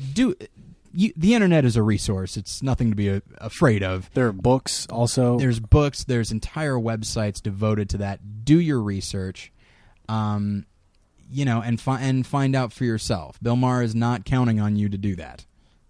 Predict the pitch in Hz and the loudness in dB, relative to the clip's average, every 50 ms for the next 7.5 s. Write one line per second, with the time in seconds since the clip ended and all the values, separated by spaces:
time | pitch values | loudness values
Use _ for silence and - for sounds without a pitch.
0 | _ _ _ _ _ - 117 104 - - - 135 120 104 101 104 104 82 - - | _ _ _ _ _ -2 -2 0 2 4 4 4 4 4 2 0 -2 -2 -2 -6
1 | 139 - - 180 185 175 - - 160 180 143 - - 185 185 160 127 104 95 - | -4 4 6 8 8 8 4 0 2 2 2 4 4 6 6 6 6 4 2 -2
2 | 107 95 87 - - 110 95 95 92 92 101 95 90 92 92 92 92 - - - | -2 -2 -2 -4 -4 -4 -2 -2 -2 -2 -2 -2 -2 -2 -2 0 2 2 4 8
3 | - 196 - - 214 - - - 185 131 127 120 123 120 117 113 110 - - 156 | 6 6 6 6 -2 -2 0 0 2 6 6 8 8 8 6 4 2 -4 -6 -14
4 | - - - - - - 135 139 143 135 110 120 - - 143 131 117 117 127 131 | -18 -18 -20 -14 -4 -2 4 6 6 6 6 2 -4 0 2 2 2 2 2 4
5 | 135 135 127 117 117 110 98 87 85 90 - - - - 117 117 80 - - - | 4 4 6 4 4 2 0 -2 -4 -8 -12 -14 -6 -2 -2 -2 -2 -4 -10 -18
6 | - _ - - - - - 135 135 139 143 139 123 120 131 123 123 127 117 117 | -20 _ -20 -20 -18 -8 0 2 4 4 6 4 4 6 4 6 6 4 4 2
7 | 107 110 104 98 - 117 104 92 87 85 | 2 0 -2 -2 -6 -6 -6 -6 -8 -10